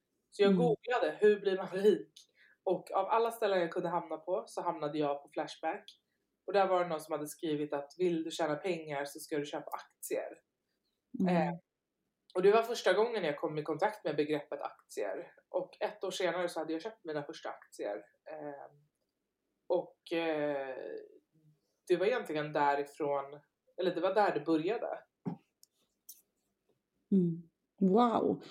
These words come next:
Speaker 2: Och, och jag menar, hur lärde du dig? Hur, alltså, f-, f-, fick du, gick, gick du någon kurs? Gick du, eller bara började du läsa på, eller?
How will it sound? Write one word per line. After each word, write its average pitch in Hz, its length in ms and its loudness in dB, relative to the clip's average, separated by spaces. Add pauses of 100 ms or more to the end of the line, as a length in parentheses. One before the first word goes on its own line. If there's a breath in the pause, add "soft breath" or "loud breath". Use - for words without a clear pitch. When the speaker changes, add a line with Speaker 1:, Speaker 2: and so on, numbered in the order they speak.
(200 loud breath)
Speaker 2:
Och, - 240 10
och 277 100 10
jag 277 100 12
menar, 262 140 12
hur 233 120 8 (180)
lärde 294 460 6
du 214 120 6
dig? 285 260 8
Hur, 269 220 12
alltså, 220 500 4 (360 soft breath)
f-, 226 220 6 (100)
f-, 202 80 0
fick - 280 8
du, 226 320 8
gick, 226 300 6
gick 214 200 4
du 233 80 10
någon 190 160 8
kurs? - 540 4
Gick 214 220 4
du, 214 120 12
eller 202 160 8
bara 196 180 8
började 180 260 6
du 175 80 8
läsa 170 300 2
på, 240 600 6
eller? 175 340 6